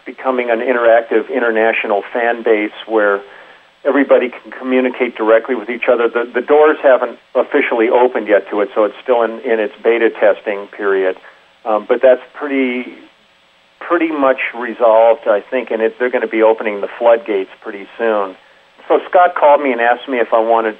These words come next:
to get involved with this, because he's been, you know, kind of telling me in bits and pieces what this is all about over the past few years. And, uh,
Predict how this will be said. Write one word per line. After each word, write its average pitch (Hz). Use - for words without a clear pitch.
to 113
get 120
involved 117
with 101
this, 95
because 113
he's 123
been, 107
you 120
know, 104
kind 156
of 131
telling 123
me 107
in 113
bits 131
and 104
pieces 117
what 107
this 113
is 110
all 104
about 110
over 104
the 101
past 104
few 110
years. 107
And, 107
uh, 107